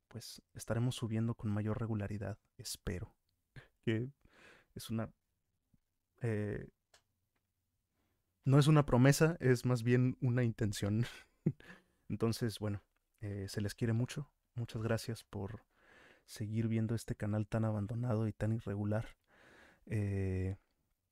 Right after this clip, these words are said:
y espero verlos por aquí en al-, en, en algún otro momento con o-, un contenido un poquito mejor hecho. Así que, pues, les mando abrazos a todos, cuídense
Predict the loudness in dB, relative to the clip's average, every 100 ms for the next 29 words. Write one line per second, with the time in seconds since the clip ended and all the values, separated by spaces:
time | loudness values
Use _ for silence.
0 | _ _ _ _ _ -8 -4 -2 -2 -4
1 | -2 0 0 0 -4 -6 -2 0 0 -4
2 | -6 -6 -6 -6 -4 -2 0 -2 -2 -2
3 | 0 0 0 -2 0 0 0 0 0 2
4 | 0 -2 -6 -6 -6 -6 -10 _ _ -20
5 | -20 _ _ _ _ _ _ _ _ _
6 | -10 -10 -6 -2 2 2 2 2 2 2
7 | 2 2 2 2 0 -2 -10 -12 -6 -6
8 | -6 -10 -10 -12 -16 _ _ _ _ _
9 | -14 -12 -8 -6 -6 -10 _ _ _ -18
10 | -16 -16 -20 _ _ _ -20 -12 -4 0
11 | 2 2 0 0 -2 0 0 0 0 0
12 | 0 -2 -6